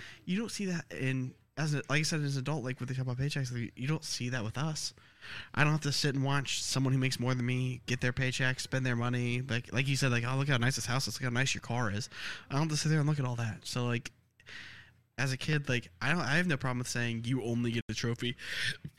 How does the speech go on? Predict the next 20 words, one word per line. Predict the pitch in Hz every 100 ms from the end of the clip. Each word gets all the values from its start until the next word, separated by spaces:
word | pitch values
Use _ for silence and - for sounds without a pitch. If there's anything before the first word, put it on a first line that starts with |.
| - -
if | 165
your | 151
team | 143 147
wins | 135 127
the |
tournament, | 127 123 135 139 143
but | 123
let's | 117 -
not | 127
make | 127 -
all | 117 123
the | 127
kids | - 135 127
sit | - -
and | 117
watch | 127 -
that, | - 65 - - - - - - - _ -
that | 120
didn't | 147 127 82
win. | 87 123 - - - - -